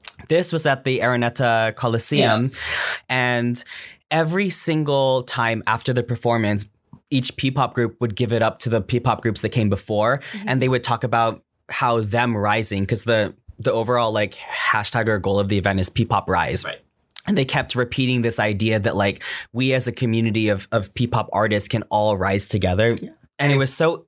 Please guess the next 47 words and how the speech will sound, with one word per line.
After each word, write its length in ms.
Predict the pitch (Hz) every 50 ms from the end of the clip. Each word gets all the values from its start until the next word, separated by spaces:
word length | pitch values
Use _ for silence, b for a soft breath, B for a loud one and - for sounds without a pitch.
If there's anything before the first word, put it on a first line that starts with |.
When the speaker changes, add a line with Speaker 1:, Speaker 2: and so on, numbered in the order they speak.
| _ _ _
Speaker 1:
cool 340 | - - - 156 156 143 127
because 400 | 110 123 117 - 127 117 113 -
the 140 | - 120 120
attachment 540 | 117 - - 120 117 117 - - 135 120 120
that 120 | 123 95
we 140 | 98 113 113
felt 300 | - - 107 101 98 -
in 120 | 113 110 104
the 120 | 101 101 -
audience 420 | 98 113 113 113 107 101 98 -
was 120 | 107 104 95
like, 200 | 104 98 98 95 B B B B B B B _ _
"Those 220 | - 127 131 123 127
people 340 | - - 127 123 - 110 107
look 180 | 107 110 101 -
like 160 | 101 95 90
us. 140 | 92 90 -
Those 180 | - 110 110 -
people 240 | - 120 - -
are 100 | 107 101
Filipino. 400 | 98 - 107 104 104 104 107 104
Speaker 2:
Mm-hmm. 40 | 98 98
Speaker 1:
We 80 | 98
want 220 | 98 101 104 101 98
to 60 | 101
see 120 | - 110
them." 180 | 101 98 95 101
And 100 | 107 107
it 80 | - 127
was 200 | 127 127 101 95
different 400 | 95 - 131 135 - 143 120 110
because 240 | 113 113 120 113 -
I 80 | 117 110
can't 280 | - - 120 113 - -
say 200 | - 123 113 113
that 160 | 107 104 101
about 360 | 98 85 98 98 98 85 80 B B B B B B B B B B _
a 100 | - 117 98
K-pop 720 | - - - - 127 123 123 123 123 107 104 92 - _ _ _ _
star 580 | - - - - 110 104 104 98 98 95 - -
artist. 380 | 107 113 113 107 104 101 - -
Like, 160 | 107 101 98 - 104
them 400 | 98 113 110 110 113 113 113 107
doing 320 | 101 110 104 104 101 98
well 240 | 95 101 98 101 101
doesn't 340 | 95 - 104 98 - 107 92
necessarily 760 | 101 98 - - 107 98 98 101 98 95 92 92 92 98 98